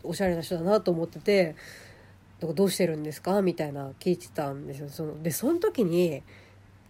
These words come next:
かけてたメガネが、エン-、エンジェさんのかけてたメガネが、あのね、パッて見た時、丸メガネだと思ったの。で、丸メガネだと思って、で、よーく見たら、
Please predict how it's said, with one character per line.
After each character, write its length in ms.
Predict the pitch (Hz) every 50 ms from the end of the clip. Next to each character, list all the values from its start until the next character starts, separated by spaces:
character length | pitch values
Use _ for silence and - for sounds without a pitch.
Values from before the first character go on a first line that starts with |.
| - - -
か 100 | - - 214
け 120 | - 226
て 100 | - 175
た 140 | - 156 139
メ 180 | 156 180 190
ガ 120 | 180 196 185
ネ 120 | 165 151
が、 380 | 135 147 151 151 143 139 143 147 - - - - -
エ 120 | 180 202
ン-、 160 | 196 202 - -
エ 100 | - 196
ン 60 | 202 185
ジ 80 | 208
ェ 40 | 202
さ 100 | 185 208
ん 20 |
の 60 | 202 190
か 120 | - 214
け 140 | - 233 190
て 80 | -
た 140 | 151 - 143
メ 160 | 147 165 185
ガ 120 | 185 190 175
ネ 140 | 151 147 143
が、 320 | 147 151 156 151 147 147 - - - - - - - -
あ 80 | - 202
の 60 | 185
ね、 100 | 185 185
パ 140 | 190 - 480
ッ 60 | 480
て 120 | - - 214
見 100 | 190 185
た 100 | 190 160
時、 480 | 160 151 - 170 160 156 143 139 143 -
丸 260 | - 175 196 247 294 302
メ 120 | 349 370
ガ 120 | 311 302
ネ 80 | 226 190
だ 80 | 180 160
と 100 | - 160
思 120 | 156 156
っ 20 |
た 120 | 147 - 139
の。 140 | 131 127 - - - - - - - - - - - - - - - - -
で、 100 | - 185
丸 240 | 175 185 208 240 294
メ 120 | 294 359 330
ガ 80 | 330
ネ 60 | 254
だ 100 | 233 202
と 80 | 190 180
思 140 | 170 170 170
っ 20 |
て、 520 | - - - 175 170 175 175 160 147 - - - - - - - - - -
で、 440 | - 220 208 208 190 170 156 151 - - - - - - - - - - -
よ 280 | 226 254 277 294 311 285
ー 40 | -
く 120 | - 311
見 120 | 294 320
た 100 | - 277
ら、 400 | 214 185 185 185 180 165 147 151